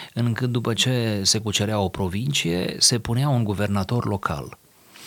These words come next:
Romanii au avut mai multă încredere în sistemul acesta, să-și aservească un, un localnic, un băștinaș, și acesta să fie, să apere interesele lor. În al doilea rând,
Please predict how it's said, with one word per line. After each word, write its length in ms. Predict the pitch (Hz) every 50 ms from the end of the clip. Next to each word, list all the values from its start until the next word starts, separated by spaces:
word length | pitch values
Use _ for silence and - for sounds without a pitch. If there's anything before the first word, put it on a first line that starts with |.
| - - - - - - - - - _ _
Romanii 600 | - - 104 101 98 104 110 117 127 143 143 135
au 100 | 120 113
avut 220 | 107 104 107 123 113
mai 180 | 113 110 110
multă 500 | 110 117 135 143 143 127 - 107 101 98
încredere 460 | 101 98 95 - 110 110 104 104 98
în 60 | 95 92
sistemul 540 | - - 95 - - 101 95 95 90 87
acesta, 540 | 80 80 - - 92 92 - - - - 76
să-și 280 | 76 - - 113 - - -
aservească 720 | - 107 - - 107 98 98 117 113 110 107 - - 98
un, 340 | 87 85 87 87 87 87 87 90 92 90 85 90 95 - - -
un 440 | 95 92 90 85 82 82 82 82 82
localnic, 760 | 87 87 87 - - - 87 90 92 92 123 165 - - -
un 180 | 90 85 85 82
băștinaș, 680 | 90 - - - - - 175 - - 151 160 - - - _ _ _ _ - - _ _ _ _ _ _ _ - - - - - - - -
și 260 | - - - - 135
acesta 400 | 120 107 - 143 139 - - 127
să 180 | 117 - - 110
fie, 380 | - - - 131 120 117 110 -
să 140 | - -
apere 260 | 117 123 - 117 107 104
interesele 540 | 101 92 - 101 101 95 - - 90 85
lor. 380 | 85 82 - - - - - - _ _ _ _ _ - -
În 160 | 117 104 104
al 280 | 98 92 90 90 90 90
doilea 340 | 85 123 139 143 117 87
rând, 320 | 85 - 110 143 170 170